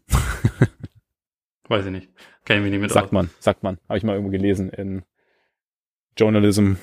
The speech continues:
Speaker 1: for Dummies one oh one. Aber <laughs> auf jeden Fall, ja, Marco Simonic, Stretch Vierer, der Lauri-Ersatz, er kommt.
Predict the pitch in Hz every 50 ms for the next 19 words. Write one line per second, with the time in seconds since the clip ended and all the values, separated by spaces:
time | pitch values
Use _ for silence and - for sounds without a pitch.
0 | - - - - - 101 98 92 101 101 104 98 92 - - 101 98 98 95 92
1 | 95 95 95 95 92 87 - - - - - - - - _ _ _ - 101 92
2 | 95 101 - - - - - - - 123 104 - - 135 - - - 117 - _
3 | - _ - 170 180 175 175 180 175 170 165 160 147 - - - 120 113 135 135
4 | 127 123 - 131 120 123 131 127 127 127 127 - 107 110 113 113 113 101 - -
5 | - 120 117 - - - 123 120 113 117 110 107 107 - _ _ - - _ -
6 | - 104 101 98 98 98 98 101 92 90 87 98 92 - - - - - _ _
7 | _ - - 92 - - 95 92 87 - -